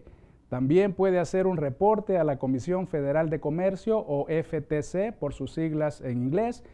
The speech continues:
visitando su página F T C punto gov.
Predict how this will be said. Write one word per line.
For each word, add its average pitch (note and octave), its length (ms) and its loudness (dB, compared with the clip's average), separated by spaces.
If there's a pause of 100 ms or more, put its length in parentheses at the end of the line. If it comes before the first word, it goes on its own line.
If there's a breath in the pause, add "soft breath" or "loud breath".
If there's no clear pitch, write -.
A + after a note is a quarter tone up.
(240 loud breath)
visitando G#3+ 680 2
su E3 200 -4
página F#3 600 0
F F3 320 -2
T E3 180 0
C F#3 300 -2
punto D#3 500 -4 (100)
gov. C3+ 380 0